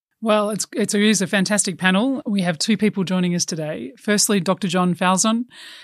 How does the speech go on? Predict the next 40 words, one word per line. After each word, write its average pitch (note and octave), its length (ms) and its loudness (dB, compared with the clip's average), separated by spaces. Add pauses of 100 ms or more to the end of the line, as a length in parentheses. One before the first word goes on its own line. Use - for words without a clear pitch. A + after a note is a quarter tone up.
He's F#3+ 140 4
a F#3 60 4
sociologist, G3+ 840 2
a F3 80 -2
poet G3 380 -2
and F3 100 -4
a E3 60 -2
social F3+ 340 0
justice F3+ 400 0
advocate, F#3 460 -2
and F3 160 -2
he E3+ 100 2
should E3+ 160 0
be F3 80 2
well F3 200 2
known F3+ 340 2
to E3+ 260 -2
regular F3 360 0
listeners F3 340 0
of D#3+ 80 -2
our D3+ 100 -2
podcast, D#3 680 -4 (380)
uh, D#3 140 -2
for F#3 120 -2
his, E3 380 2
uh, D#3 360 -6
regular F3 460 0
contributions. E3+ 880 -4 (400)
He's A3 240 2
a G3+ 80 2
senior A3 300 2
fellow G#3 520 2
of F3 180 -4
inequality F#3+ 640 0
and F3 100 -2
social F3+ 260 -2
justice F3+ 360 -4
at D#3 100 -8
Per E3+ 140 -10
Capita. F#3 480 -2